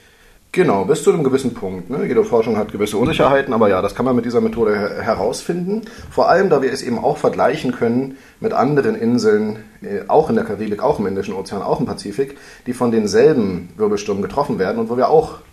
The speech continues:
testen können, was passiert lokal und was passiert im internationalen Finanzsektor. Und hier sehen wir Einbrüche in beiden Bereichen, hm? Das heißt, eigentlich in der, in der echten Welt sozusagen, der Nicht-Offshore-Welt, funktioniert diese Identifikationsstrategie. Ein Hurricane trifft eine Insel,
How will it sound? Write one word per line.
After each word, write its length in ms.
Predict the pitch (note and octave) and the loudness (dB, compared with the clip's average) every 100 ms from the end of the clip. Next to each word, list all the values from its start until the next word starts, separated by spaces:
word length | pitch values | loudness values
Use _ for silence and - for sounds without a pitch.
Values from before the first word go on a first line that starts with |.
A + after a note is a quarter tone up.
| - | -10
testen 320 | A2 - G2+ | -6 -6 -8
können, 140 | G2+ | -8
was 140 | G2 F#2 | -8 -8
passiert 300 | F#2+ G2+ F2+ | -8 -8 -8
lokal 500 | F#2 F2 C3 F#3 G3+ - - - - - - | -6 2 4 4 -2 -10 -20 -20 -20 -18 -6
und 140 | B2 | 0
was 120 | A#2 | 0
passiert 280 | - A2 G#2 | 0 -2 -2
im 80 | G2+ | -2
internationalen 520 | G2 F#2+ F2+ G2+ G2+ | -4 -6 -6 -6 -6
Finanzsektor. 600 | C#3+ F#2 F2 E2+ - F2+ | -4 -4 -6 -10 -8 -8
Und 100 | F#2+ | -2
hier 140 | G3 | 0
sehen 240 | D#3 G3+ F3+ | 4 4 4
wir 120 | A2 | 2
Einbrüche 400 | G2 F#2+ F2 F#2 | 0 -6 -8 -8
in 60 | F2+ | -6
beiden 260 | F2 E2+ | -6 -6
Bereichen, 540 | F2 D#2+ E2 E2 F2 D#2+ | -8 -8 -8 -10 -14 -16
hm? 200 | - B2+ E3+ - | -14 -12 -14 -14
Das 180 | - | -8
heißt, 320 | A2 A2 A2 - - - - _ _ - | -4 -2 -4 -12 -20 -20 -20 _ _ 2
eigentlich 500 | A2 F3 G3+ F#3 F#3 | 4 4 2 0 0
in 80 | |
der, 120 | A2 G#2 | 0 2
in 100 | G#2 | 0
der 120 | G2+ | 0
echten 320 | D3+ - C#3 | -2 -4 0
Welt 220 | A2 D#3 | 4 4
sozusagen, 380 | E3+ E3+ D#3+ D#3+ | 2 -6 -2 0
der 100 | G#2+ | 2
Nicht-Offshore-Welt, 680 | C#3+ - C#3 - D3+ C3 C#3+ | 0 -2 -4 0 4 4 4
funktioniert 420 | C3+ B2 A#2+ A#2 | 2 2 2 2
diese 160 | A2 G2+ | 0 -4
Identifikationsstrategie. 1040 | G2 G2 G2 G2 F2 F#2+ F#2+ F#2 F2+ F2 | -2 -2 -4 -6 -4 -4 -6 -6 -6 -4
Ein 100 | E2+ | 0
Hurricane 360 | C3+ D3 C#3+ A2 | 4 4 4 0
trifft 200 | C3+ - | -2 -2
eine 140 | G2 | -2
Insel, 400 | G#2 F#3+ F#3 G3 | 0 0 0 -2